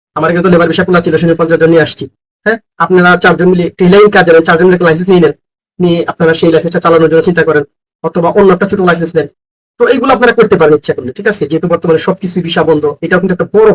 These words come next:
পথ আমাদের, বড় একটা সুযোগ। কিন্তু আমরা, আমরা বললে আমাদের মনে হয় এই সুযোগটা মনে হয় আমরা হাতছাড়া করবো, কারণ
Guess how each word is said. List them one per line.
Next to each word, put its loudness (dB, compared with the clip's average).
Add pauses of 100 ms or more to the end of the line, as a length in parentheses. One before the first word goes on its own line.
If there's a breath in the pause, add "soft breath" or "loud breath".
পথ 0
আমাদের, -2
বড় 0
একটা -6
সুযোগ। -4
কিন্তু -4
আমরা, 0 (340 loud breath)
আমরা 2
বললে 6
আমাদের 2
মনে 4
হয় 4
এই 6
সুযোগটা -2
মনে -2
হয় 0
আমরা -4
হাতছাড়া 0
করবো, -2
কারণ 0